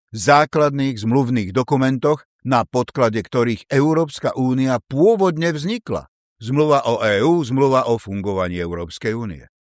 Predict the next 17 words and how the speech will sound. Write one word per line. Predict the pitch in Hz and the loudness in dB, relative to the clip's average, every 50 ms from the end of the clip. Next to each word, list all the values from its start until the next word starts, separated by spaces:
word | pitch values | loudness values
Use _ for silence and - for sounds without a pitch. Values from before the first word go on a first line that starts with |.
| _ _ _ _ _ _ _ _ - | _ _ _ _ _ _ _ _ 2
Ďakujem | 139 156 - - 208 196 196 190 | 2 2 4 4 4 4 4 4
za | 151 190 196 | 4 2 2
pozornosť. | - 185 170 156 147 127 110 104 87 - - - - - - - _ _ _ _ _ _ _ _ _ _ _ _ _ _ _ _ - | 4 2 2 2 2 0 0 -2 -6 -10 -14 -20 -20 -20 -20 -20 _ _ _ _ _ _ _ _ _ _ _ _ _ _ _ _ -2
To | 123 131 | 0 0
bol | 139 113 95 | 0 0 -2
prejav | - - 117 120 127 123 117 113 | -2 0 2 4 4 4 4 2
Štefana | 110 - - 110 - 131 110 98 95 92 | -2 -4 -6 -4 -2 -2 -2 -2 -2 -2
Harabina | 110 117 123 113 110 120 120 127 127 | -2 -2 -2 -2 -4 -4 -4 -2 -2
na | 113 92 | -2 -4
Moskovskej | 87 90 95 - - - 120 113 - - - 120 123 123 - _ _ _ _ _ - | -6 -6 -8 -8 -6 -6 -6 -6 -6 -6 -4 -4 -4 -4 -8 _ _ _ _ _ -4
Lomonosovej | 117 113 139 180 208 190 165 147 123 - - 127 117 117 117 113 113 117 113 _ _ _ _ - | 0 2 2 4 4 2 2 0 -2 0 0 0 0 2 0 0 0 -2 -6 _ _ _ _ -8
univerzite | - 101 107 113 110 110 110 104 95 98 104 - - 107 98 | -6 -2 0 0 2 2 2 2 0 -4 -6 -4 -2 -4 -2
dňa | 85 98 95 98 92 82 73 | -2 -4 -2 -2 -2 -4 -4
dvadsiateho | 76 76 101 113 - - 143 135 123 - 123 120 120 | -4 -4 -4 -4 -2 -2 -4 -2 -2 -4 -4 -4 -4
štvrtého | 117 - - - 107 110 - - 104 92 107 | -6 -8 -8 -6 -4 -4 -2 0 0 0 0
februára | 101 - 120 113 110 117 113 113 110 107 107 104 104 101 95 _ _ _ _ _ _ _ - | -2 -2 -2 -2 0 0 2 2 2 2 2 2 0 -2 -4 _ _ _ _ _ _ _ -14
dvetisícdvadsaťšesť. | 95 87 85 117 127 160 - - 190 151 - - 156 143 143 139 127 - - - _ - - 73 92 107 110 - - - - 117 98 95 87 - - - - - - - - - - | -12 -6 0 2 2 2 2 0 -4 -4 -4 -2 -2 -2 -2 -2 -4 -8 -14 -20 _ -14 -8 -2 -2 -2 -2 -2 -6 -6 -2 -2 -2 -2 -4 -10 -18 -14 -10 -10 -10 -10 -12 -18 -20